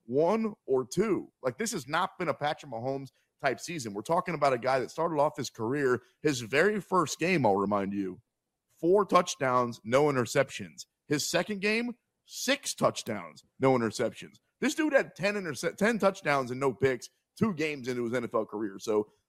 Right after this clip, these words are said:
the standard has been set incredibly high. But, Sean, it's just, we were talking about Philly's problems. It just, there's plenty of them here in Kansas City, too,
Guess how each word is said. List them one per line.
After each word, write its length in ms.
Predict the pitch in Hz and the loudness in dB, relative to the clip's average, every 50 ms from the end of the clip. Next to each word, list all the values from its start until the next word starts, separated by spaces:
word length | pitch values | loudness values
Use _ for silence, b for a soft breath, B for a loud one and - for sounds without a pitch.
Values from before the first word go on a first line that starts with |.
| _ - | _ -2
the 80 | 156 | -2
standard 380 | - - 185 190 226 208 196 185 | 0 2 2 2 2 2 0 -2
has 100 | 156 135 | -2 0
been 180 | 143 143 131 | 0 0 0
set 280 | 110 - - 147 143 - - | 0 0 2 2 2 0 -2
incredibly 640 | 123 113 104 - - 147 151 160 165 156 143 120 98 | -6 -8 -8 -4 0 0 0 0 0 -2 -2 -4 -4
high. 440 | 98 113 117 127 143 165 208 226 220 _ _ _ _ _ _ _ - | 0 0 2 2 2 2 0 -2 -6 _ _ _ _ _ _ _ -4
But, 180 | 160 165 - | -4 -4 -4
Sean, 380 | - - - 185 226 247 202 165 | -4 -4 -2 0 2 2 2 0
it's 120 | 190 208 | 0 -2
just, 280 | - - 165 - - - _ _ _ _ _ _ _ _ _ _ | 0 -2 0 -2 -2 -8 _ _ _ _ _ _ _ _ _ _
we 80 | - 175 | 2 2
were 60 | 202 | 4
talking 260 | 180 196 202 208 202 | 6 6 4 4 4
about 160 | 170 135 - - | 2 0 2 4
Philly's 280 | 175 226 247 233 170 - | 4 4 4 4 -2 -4
problems. 640 | - - 127 113 110 98 107 113 113 107 101 - - | -2 0 2 2 2 2 0 -4 -4 -4 -6 -6 -2
It 180 | 131 185 190 - | -2 -2 -2 -2
just, 300 | 226 180 - - - _ _ | -4 -4 -4 -4 -8 _ _
there's 180 | - 180 208 - | -4 -4 -4 -4
plenty 340 | - 139 160 190 233 226 202 | -4 0 0 2 2 2 2
of 80 | 196 | 2
them 140 | 175 151 131 | 2 2 0
here 160 | 156 202 214 | 0 0 0
in 60 | 170 - | -2 -2
Kansas 380 | - 165 190 170 135 113 - | -6 -6 -8 -6 -8 -8 -2
City, 220 | - 190 196 156 160 | 0 0 0 0 -2
too, 340 | - 170 196 180 170 175 | 0 4 6 6 6 6